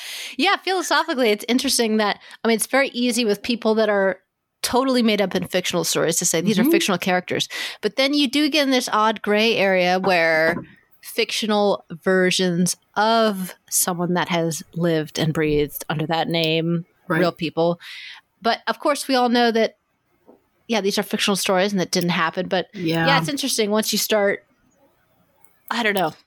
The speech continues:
Speaker 2: Like, if it is, like, upfront, like, it's not libel 'cause I'm not claiming it to be true.
Speaker 1: Right.
Speaker 2: Um, but, uh, they're certainly, like, I, yeah. I'm just, I just don't care enough to not read it.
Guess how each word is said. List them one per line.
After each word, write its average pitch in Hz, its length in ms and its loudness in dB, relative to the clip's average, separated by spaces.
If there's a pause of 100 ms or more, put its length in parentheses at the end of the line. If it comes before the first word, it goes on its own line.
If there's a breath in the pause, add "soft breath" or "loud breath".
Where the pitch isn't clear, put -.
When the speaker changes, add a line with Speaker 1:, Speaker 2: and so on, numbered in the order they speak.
(240)
Speaker 2:
Like, 180 160 -4
if 196 100 -4
it 196 120 -2
is, 214 280 0
like, 196 240 0
upfront, 233 460 -2
like, 175 320 -4 (300)
it's - 200 -2
not 247 360 2
libel 208 500 0
'cause 196 220 -2
I'm 196 120 2
not 185 200 -2
claiming 196 340 0
it 151 120 -6
to 185 60 -6
be 165 140 -2
true. 160 480 0 (360 loud breath)
Speaker 1:
Right. - 300 -2 (160)
Speaker 2:
Um, 156 560 0 (600 loud breath)
but, 180 380 -10
uh, 165 460 -2
they're 190 180 0
certainly, 196 340 0
like, 180 280 0
I, 185 320 0
yeah. 160 300 -2 (1600 loud breath)
I'm 214 140 0
just, 214 220 0
I 196 100 0
just 185 180 -2
don't 180 160 -2
care 185 200 0
enough 175 200 2
to 165 100 -2
not 175 340 0
read 196 240 0
it. 208 160 -2